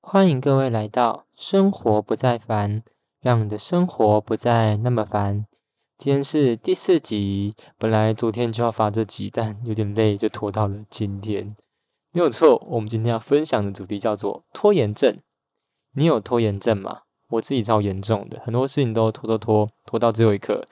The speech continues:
才去做，然后就事情就大爆炸，然后质量也很差，觉得心情很烦。或者也常常因为自己有这样的个性，什么事都要拖，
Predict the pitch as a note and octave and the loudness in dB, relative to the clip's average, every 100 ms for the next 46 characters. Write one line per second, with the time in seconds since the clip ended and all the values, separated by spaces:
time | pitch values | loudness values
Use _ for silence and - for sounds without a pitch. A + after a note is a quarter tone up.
0 | _ - - G#2+ G#2 - G2+ - G2+ G2+ | _ -12 -8 -6 -4 -2 -2 -2 -6 -2
1 | G#2+ G2+ G2+ - A2 G#2 G2 G2 G2 F#2 | 0 0 -2 -2 -4 -2 -2 0 0 2
2 | F#2+ F#2+ G2+ F2+ - _ _ _ _ A2 | 2 0 -2 -2 -4 _ _ _ _ 0
3 | A2 G#2+ G#2 A2+ G#2+ G2+ G#2 F#2+ - - | 2 2 0 -2 0 2 0 -4 -12 -8
4 | - - - G#2 G2+ G3 - - - G2+ | -8 -10 -12 -2 0 0 -2 -14 -8 -6
5 | G#2 - - - D3+ - _ _ - C3 | -6 -8 -8 -8 -8 -18 _ _ -2 2
6 | B2+ A#2 A2+ A2+ A#2 A2+ A#2 G2+ F#2+ A2 | 2 2 0 0 -2 0 0 -2 -2 -4
7 | G2+ G2+ A2 G2+ - G2+ G2+ G2 G#2+ A2+ | -4 -2 -2 -2 -4 -6 -6 -6 -6 0
8 | A2+ A2 - G2+ G2 G2 G2+ | 2 2 0 0 0 0 -4